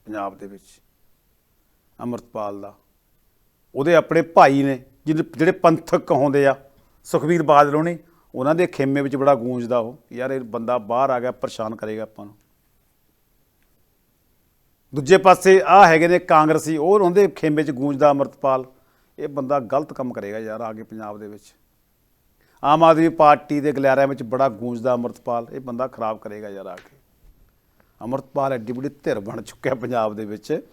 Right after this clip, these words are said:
ਕਿ ਉਸ ਤੋਂ ਸਿਆਸੀ ਸੱਤਾਧਾਰੀ ਲੋਕ ਡਰਦੇ ਆ। ਲਿਖ ਕੇ ਦਿੱਤਾ ਕਿ ਇਹਨੂੰ ਪੈਰੋਲ, ਜ਼ਮਾਨਤ ਨਾ ਦਿਓ, ਇਹਨੂੰ ਜ਼ਮਾਨਤ ਦਿਓਗੇ ਤਾਂ ਪੰਜਾਬ ਦੇ ਵਿੱਚ ਖਤਰਾ ਹੈਗਾ। ਪਰ ਇਹ ਫੈਸਲਾ ਕਿਹਨੇ ਕਰਨਾ ਹੁਣ? ਸਟੇਟ ਚਾਹੁੰਦੀ ਹੁੰਦੀ ਆ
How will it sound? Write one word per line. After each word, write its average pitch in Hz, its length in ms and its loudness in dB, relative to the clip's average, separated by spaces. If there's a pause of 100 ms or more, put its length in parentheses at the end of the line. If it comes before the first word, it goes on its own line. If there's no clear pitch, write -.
(380)
ਕਿ 135 120 -4
ਉਸ 131 300 -4
ਤੋਂ 127 260 -6
ਸਿਆਸੀ 135 560 -6
ਸੱਤਾਧਾਰੀ 202 760 4
ਲੋਕ 139 180 -2
ਡਰਦੇ 107 320 -10
ਆ। 104 60 -20 (1200)
ਲਿਖ 160 200 2
ਕੇ 220 100 10
ਦਿੱਤਾ 196 220 10
ਕਿ 214 100 8
ਇਹਨੂੰ 226 200 4
ਪੈਰੋਲ, 170 460 0
ਜ਼ਮਾਨਤ 151 380 0
ਨਾ 175 120 0
ਦਿਓ, 147 300 0
ਇਹਨੂੰ 160 200 -4 (380)
ਜ਼ਮਾਨਤ 135 360 -2
ਦਿਓਗੇ 131 380 -4
ਤਾਂ 139 160 -6
ਪੰਜਾਬ 117 440 -6
ਦੇ 113 100 -10
ਵਿੱਚ 113 240 -16
ਖਤਰਾ 113 300 -4
ਹੈਗਾ। 104 240 -8 (320)
ਪਰ 254 120 10
ਇਹ 285 100 12
ਫੈਸਲਾ 208 500 10
ਕਿਹਨੇ 277 260 8
ਕਰਨਾ 156 320 4
ਹੁਣ? 104 140 -8 (1200)
ਸਟੇਟ 240 340 10
ਚਾਹੁੰਦੀ 262 320 10
ਹੁੰਦੀ 175 280 6
ਆ 110 60 -6